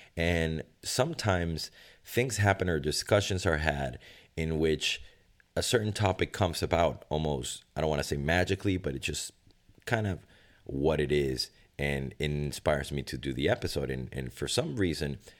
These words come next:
this week I heard a few questions regarding the importance of music theory. So that's what today's episode is, it's all about. Do we need music theory? How important is it? What are some of the advantages of knowing it?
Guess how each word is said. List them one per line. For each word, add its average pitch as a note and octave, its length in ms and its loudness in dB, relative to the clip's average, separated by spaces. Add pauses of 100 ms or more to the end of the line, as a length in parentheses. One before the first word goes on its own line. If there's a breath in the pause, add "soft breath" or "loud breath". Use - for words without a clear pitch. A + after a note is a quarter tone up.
(200 loud breath)
this F2+ 360 0
week E2 320 -2
I D2+ 140 2
heard D2 440 2 (100)
a - 140 -12
few G#2 220 -2
questions D2+ 520 -2
regarding C2 600 -2
the D#2+ 160 0
importance E2+ 540 -2
of E2 280 0 (200 loud breath)
music E2 340 -2
theory. G2 460 -2
So - 160 -6
that's F2 180 0
what F#2+ 140 -2
today's E2 400 2
episode D2+ 380 0
is, C#2 140 -4 (280)
it's C2+ 140 -4
all C2+ 160 -2
about. - 280 -2 (460 loud breath)
Do G2 100 4
we F#2+ 140 4
need F#2 180 4
music D#2+ 300 0
theory? F2+ 320 4
How E2 220 0
important D2+ 420 2
is E2 180 0
it? D#2 160 0 (280 loud breath)
What D#2 140 4
are D#2 60 4
some D2+ 220 -2
of C#2+ 80 -4
the C#2+ 80 0
advantages C#2 560 -2
of B1+ 100 -8
knowing D#2+ 320 -2
it? D#2+ 180 -2